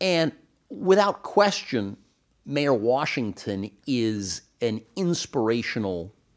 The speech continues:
uh, career figure to Barack. Uh, Washington had gone to law school, gotten into the state legislature, gotten a congressional seat, uh, used that to become mayor. Um, and so when Barack leaves Chicago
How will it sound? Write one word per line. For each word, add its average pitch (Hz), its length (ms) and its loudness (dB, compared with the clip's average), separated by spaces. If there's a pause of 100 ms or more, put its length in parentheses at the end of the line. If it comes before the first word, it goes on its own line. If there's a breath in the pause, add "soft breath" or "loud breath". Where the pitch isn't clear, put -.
(160)
uh, 95 260 -10 (180)
career 143 580 2
figure 87 480 -8
to - 140 -10
Barack. 69 500 -10 (600 soft breath)
Uh, 110 360 -2
Washington 127 640 2
had 113 140 -2
gone 117 260 2
to 123 60 2
law 107 300 4
school, 98 580 -4
gotten 113 320 -2
into 110 200 -2
the 98 100 -6
state 98 340 -4
legislature, 92 760 -6
gotten 101 360 -4
a 104 40 -8
congressional 90 680 -6
seat, 87 420 -8 (480 soft breath)
uh, 113 180 -2 (100)
used 123 500 -2
that 107 260 0
to 110 80 -8
become 95 440 -2
mayor. 123 360 -4 (720 loud breath)
Um, 120 400 2
and 143 200 2
so 127 520 4
when 135 320 0
Barack 151 640 -2 (300)
leaves 139 640 -4
Chicago 139 720 0